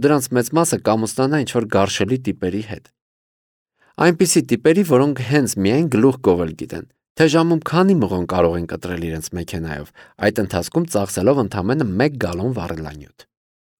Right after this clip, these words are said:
Այնպիսի տիպերի հետ, որոնք երեխայի պես խռովում են, երբ նրանց տանում ես ոչ միայն գոլֆում, այլև պինգ-պոնգի նման հիմար խաղում։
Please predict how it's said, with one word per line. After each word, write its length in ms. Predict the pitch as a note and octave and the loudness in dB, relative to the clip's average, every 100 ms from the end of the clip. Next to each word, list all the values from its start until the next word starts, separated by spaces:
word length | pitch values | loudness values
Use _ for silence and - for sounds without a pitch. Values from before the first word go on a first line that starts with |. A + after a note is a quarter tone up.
| _ | _
Այնպիսի 420 | B2 C#3+ D#3 - | 0 2 0 0
տիպերի 420 | B2 F2 F2 F2+ G2 | 0 -2 -4 -4 0
հետ, 220 | F3+ F#3+ - _ _ _ - | 0 0 -4 _ _ _ 2
որոնք 260 | G3+ G#3 C#3+ | 4 6 6
երեխայի 360 | D3 - C3+ B2+ | 6 6 2 2
պես 160 | C#3+ | -2
խռովում 480 | - G#2+ A#2+ C3 F3+ | -2 2 2 4 2
են, 80 | A2+ | 2
երբ 260 | G2 G#2+ G#2 | 2 2 2
նրանց 320 | G#2+ C3 D3+ | 2 2 0
տանում 320 | - G#2+ G#2 G2+ | -2 -2 0 0
ես 160 | F#2 G2 | -2 2
ոչ 120 | F3 - | 0 0
միայն 260 | B2+ F#2+ F2+ | 0 0 2
գոլֆում, 440 | F#2+ F2+ - F2+ E2 - - - A#2 | 2 2 2 -2 -4 -12 -20 -2 2
այլև 260 | D3 E3+ - | 2 2 0
պինգ-պոնգի 520 | F3+ E3+ B2 G#2+ C3 | 0 2 2 2 2
նման 260 | B2 G#2+ B2+ | 2 0 -2
հիմար 400 | G#2 F#2 F#2 B2 | -2 -4 -4 -6
խաղում։ 380 | - E2+ D#2+ C2 | -8 -12 -12 -16